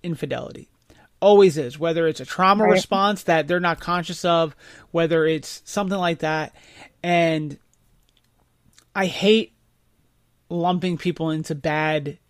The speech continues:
Speaker 1: terminologies, right? Like, "Oh, this person's a cheater, they're a terrible person." Well, they made a very bad decision.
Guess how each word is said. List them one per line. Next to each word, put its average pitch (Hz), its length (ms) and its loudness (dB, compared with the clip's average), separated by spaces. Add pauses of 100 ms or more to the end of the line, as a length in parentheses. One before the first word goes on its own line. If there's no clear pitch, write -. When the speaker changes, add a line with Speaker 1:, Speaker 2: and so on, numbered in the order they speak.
(460)
Speaker 1:
terminologies, 156 800 -4
right? 147 280 -2
Like, 143 240 -10 (360)
"Oh, 175 240 4
this 175 180 0
person's 165 340 -2
a 151 60 -4
cheater, 170 360 -2
they're 156 140 -2
a 151 40 -8
terrible 165 340 -2
person." 160 380 -6
Well, - 220 -10
they - 180 -2
made 262 240 0
a 214 40 4
very 190 380 4
bad 170 320 2
decision. 147 560 -10